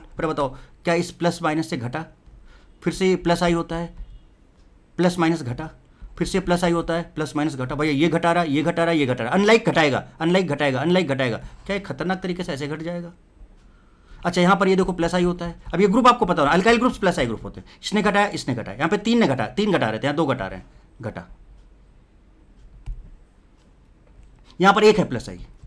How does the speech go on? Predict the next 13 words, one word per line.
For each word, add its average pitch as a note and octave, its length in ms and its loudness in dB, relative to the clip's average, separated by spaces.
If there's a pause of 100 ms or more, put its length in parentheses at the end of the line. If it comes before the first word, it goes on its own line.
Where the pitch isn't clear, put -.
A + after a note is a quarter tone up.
(1700)
तो F#3+ 60 -2 (180)
प्लस A3 220 4
माइनस D3 480 0
एक - 220 0 (180)
घटा, F2+ 200 -12 (2250)
यानी C#4 120 8
सब। - 360 0
अब G3+ 160 -2
इसमें C4+ 240 2
क्या C4 100 8
है C4 60 10
बेटा, C4 140 8
सिंपल, C4+ 380 2